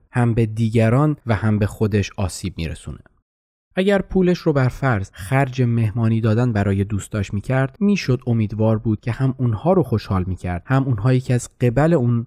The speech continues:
مهمونی پولی به جیب می‌زدند، مثل نانوا، قصاب و فروشنده مشروب. ولی اگر پولش رو فرضاً خرج ریلگذاری برای تراموا در جایی کنه که به تراموا نیازی نداره،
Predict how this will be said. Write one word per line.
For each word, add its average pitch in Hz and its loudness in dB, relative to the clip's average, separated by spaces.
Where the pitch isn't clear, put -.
مهمونی 104 0
پولی 113 0
به 92 -2
جیب - -10
می‌زدند، 76 -12
مثل 120 0
نانوا، 104 0
قصاب 98 -4
و 92 -4
فروشنده 90 -6
مشروب. - -12
ولی 214 0
اگر 196 0
پولش 208 0
رو 110 -2
فرضاً 98 -2
خرج 120 -2
ریلگذاری 113 0
برای 117 2
تراموا 95 -2
در 90 -4
جایی 90 -6
کنه 87 -8
که - -6
به 113 -2
تراموا 110 -2
نیازی 120 0
نداره، 95 -2